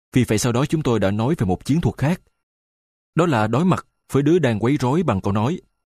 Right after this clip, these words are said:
'Đúng, tôi đang hạnh phúc đấy, còn cậu thì sao?'"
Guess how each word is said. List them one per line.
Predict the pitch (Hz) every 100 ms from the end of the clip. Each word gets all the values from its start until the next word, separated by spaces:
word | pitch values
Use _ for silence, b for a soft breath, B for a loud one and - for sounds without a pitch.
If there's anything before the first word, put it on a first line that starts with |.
| -
'Đúng, | 113 156 214 _ _ -
tôi | 110
đang | 101
hạnh | 90
phúc | - 160
đấy, | 127 175 - _ _
còn | - 113
cậu | 104
thì | 107 117
sao?'" | 135 139 120